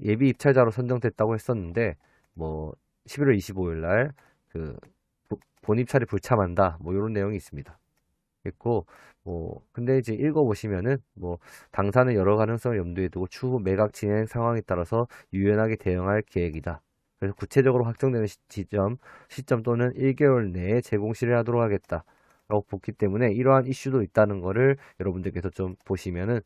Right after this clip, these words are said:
될 것 같습니다. 그래서 차트로 봐서 보고 그다음에 S-, 아까 제가 말씀드린 재료, 그 에스오씨 관련,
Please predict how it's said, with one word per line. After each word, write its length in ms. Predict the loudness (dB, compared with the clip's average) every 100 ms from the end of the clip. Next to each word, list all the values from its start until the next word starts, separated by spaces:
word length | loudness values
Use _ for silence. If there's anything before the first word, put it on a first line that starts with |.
| _
될 120 | -4
것 120 | 0 -2
같습니다. 380 | -2 -10 -12
그래서 280 | -8 -2 -2 -2 -12 -20 -20
차트로 400 | -4 -2 4 6
봐서 360 | 6 4 2 -2 _ _ _ -6
보고 260 | -4 -2 0
그다음에 240 | 2 0
S-, 240 | -2 -6 -10
아까 340 | -4 4 4 4 -6 _
제가 220 | 2 4
말씀드린 680 | 4 0 -4 -4 -4 -4 -4
재료, 360 | -2 -2 -2 -6 _ -20 -10
그 140 | -4
에스오씨 560 | -4 -2 -2 -2 -6 -14 -16 _ _ _
관련, 460 | -4 -2 0 -2